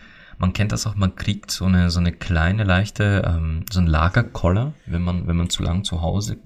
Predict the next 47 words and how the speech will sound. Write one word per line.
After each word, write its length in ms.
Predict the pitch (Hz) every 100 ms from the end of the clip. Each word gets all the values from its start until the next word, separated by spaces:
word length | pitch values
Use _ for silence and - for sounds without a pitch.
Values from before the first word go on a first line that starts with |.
| -
ans 220 | - 85
Bett 240 | - 85 -
gefesselt 480 | 117 113 113 - -
ist, 200 | - - - - - - -
wenn 140 | 82
man, 100 | 78
sagen 240 | 78 170 -
wir, 160 | 82 - -
äh, 220 | 87 82
längere 360 | 80 87 90 92
Zeit 240 | - 78
krank 300 | - 80 82
ist, 140 | 101 98
man 160 | 87
kann 300 | - 80 90
nicht, 260 | 107 - -
man 240 | 90 87 -
darf 320 | 80 80 -
nicht 180 | - -
vor 100 | 127
die 120 | 110
Tür, 160 | - -
kann 260 | - 90
nicht 220 | 95 107
vor 100 | -
die 140 | 117 -
Tür, 240 | 120 120 - - - -
und 140 | 90
dann 180 | 82 85
fall-, 420 | - 87 82 -
fällt 280 | - 90 95
einem 180 | 101 95
zu 140 | 85
Hause 240 | 85 87
die 160 | 82 80
Decke 300 | - - 92
auf 120 | 101
den 100 | 113
Kopf. 280 | 113 - - - - -
Ist 120 | -
auch 120 | -
so 120 | - 117
eine, 160 | 101
so 140 | 82 85
eine 100 | 85
Mini-Depression 1080 | 87 95 87 80 - - 90 90 92 -
auf, 200 | 87 -